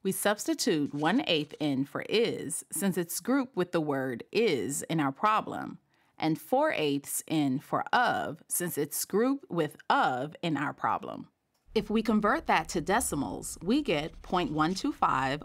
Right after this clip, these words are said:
over point five equals x over one hundred. Then we can cross multiply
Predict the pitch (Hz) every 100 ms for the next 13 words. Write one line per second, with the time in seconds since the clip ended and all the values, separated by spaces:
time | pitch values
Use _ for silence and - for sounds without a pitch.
0 | - 233 226 143 143 - 147 - 233 240
1 | 151 127 156 - 226 226 254 254 - -
2 | 220 - - - 185 185 208 185 185 156
3 | 139 143 - - _ _ - - - -
4 | - _ 214 247 320 254 214 214 175 196
5 | 175 220 262 277 - - 143 139 135